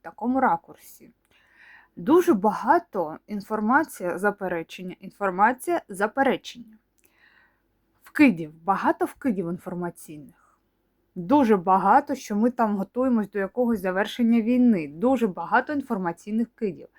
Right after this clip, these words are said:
Це ж не просто так, воно не береться з потолка, як кажуть. Давайте подивимось, для чого роблять інформаційні вкиди про завершення, е, війни, активних бойових дій. Навіщо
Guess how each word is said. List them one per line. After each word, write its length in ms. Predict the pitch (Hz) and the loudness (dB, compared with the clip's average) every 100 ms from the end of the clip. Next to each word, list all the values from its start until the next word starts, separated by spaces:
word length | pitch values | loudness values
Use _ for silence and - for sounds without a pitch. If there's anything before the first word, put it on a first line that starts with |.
| _ - _ _ | _ -20 _ _
Це 200 | - 240 | 2 2
ж 120 | 277 | 2
не 80 | 302 | -2
просто 400 | 262 294 - 302 | 2 0 0 -6
так, 340 | - 175 139 - | 2 2 2 -6
воно 260 | 180 214 | -4 0
не 120 | 247 | 2
береться 500 | 247 208 208 240 262 | 2 2 2 0 -4
з 60 | 269 | -12
потолка, 520 | - 240 262 262 190 | -10 -4 -4 -2 -4
як 160 | 151 - | -6 -10
кажуть. 320 | - - - _ _ _ _ _ _ - - - | -20 -20 -20 _ _ _ _ _ _ -20 -20 0
Давайте 260 | 202 285 | 4 4
подивимось, 600 | 285 302 233 190 160 147 156 | 2 2 4 4 2 -6 -2
для 260 | 202 311 | 4 4
чого 640 | - - 277 240 196 190 214 | 4 -2 6 6 6 2 2
роблять 600 | 208 185 175 185 254 - | 4 4 2 -2 -2 0
інформаційні 920 | 233 - 240 220 220 - 208 196 185 _ - | -2 0 2 4 2 0 0 0 -4 _ -10
вкиди 360 | 202 214 214 302 | -4 -2 0 -2
про 440 | - 254 247 247 | -2 2 6 6
завершення, 1000 | 196 185 175 208 - - 262 247 254 247 - - - - - _ _ _ _ _ - - | 4 -2 0 -2 -2 -2 2 4 4 2 -2 -20 -20 -20 -20 _ _ _ _ _ -12 -2
е, 220 | 180 170 | 0 0
війни, 680 | 175 247 226 202 190 180 180 | 4 6 6 4 2 -2 -2
активних 680 | - 208 - 269 262 247 240 | -4 -4 -6 -2 2 4 4
бойових 580 | 214 247 240 247 202 202 | 2 2 4 2 2 0
дій. 840 | 151 156 170 180 170 160 156 165 170 | -6 -8 -6 -6 -10 -12 -14 -12 -4
Навіщо 720 | 208 226 294 247 - - | 0 6 6 6 0 -12